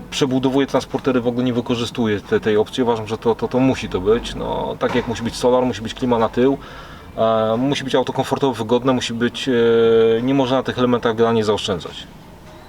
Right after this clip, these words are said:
Bo zaoszczędzimy dwa tysiące, a finalnie tak to auto nie kosztuje,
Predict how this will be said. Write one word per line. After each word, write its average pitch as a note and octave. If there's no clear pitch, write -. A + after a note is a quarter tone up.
Bo B2
zaoszczędzimy B2
dwa B2
tysiące, C3
a A2+
finalnie A#2+
tak A2+
to A#2+
auto A2+
nie G#2+
kosztuje, G#2+